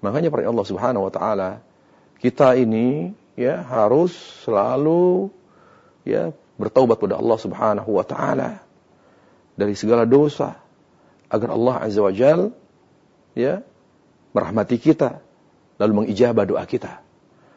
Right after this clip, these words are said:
Tapi adapun kaitannya utang dengan ijabah doa, tentu tidak ada kaitannya. Banyak orang punya hutang. Apakah dengan orang yang punya hutang lalu doanya tidak dijabah? Tidak ada kaitannya.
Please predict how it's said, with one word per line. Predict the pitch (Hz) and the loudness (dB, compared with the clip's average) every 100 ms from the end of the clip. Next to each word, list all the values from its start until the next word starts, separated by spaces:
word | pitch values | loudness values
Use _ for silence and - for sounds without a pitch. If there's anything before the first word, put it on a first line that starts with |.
| _ _ | _ _
Tapi | 175 180 180 | -4 2 2
adapun | 180 156 175 175 | 4 4 4 2
kaitannya | 165 156 - 160 | 2 2 2 2
utang | 151 151 160 156 | 2 0 0 2
dengan | 143 143 135 | 2 0 -2
ijabah | - 131 165 147 | 0 2 4 4
doa, | 160 170 | 4 2
tentu | 185 202 | 2 0
tidak | 214 185 190 | 4 6 6
ada | - | 4
kaitannya. | - - - 175 - - _ _ _ _ _ _ _ _ _ _ _ _ _ _ - | 2 2 0 0 -4 -10 _ _ _ _ _ _ _ _ _ _ _ _ _ _ 0
Banyak | 180 247 262 | 6 8 8
orang | 202 190 | 6 6
punya | 202 180 | 4 2
hutang. | 190 - - | 2 2 0
Apakah | 180 196 - | 0 2 4
dengan | 180 151 156 165 | 4 4 0 0
orang | 151 175 170 | 2 2 2
yang | 156 | 0
punya | 156 | 0
hutang | 160 170 160 | 2 2 2
lalu | 156 151 143 | 2 2 4
doanya | 131 147 160 | 6 6 4
tidak | 160 147 | 4 4
dijabah? | 151 190 196 143 | 6 4 4 0
Tidak | 190 180 | 0 0
ada | 196 | 2
kaitannya. | 180 175 - 160 - | 0 2 0 -2 -8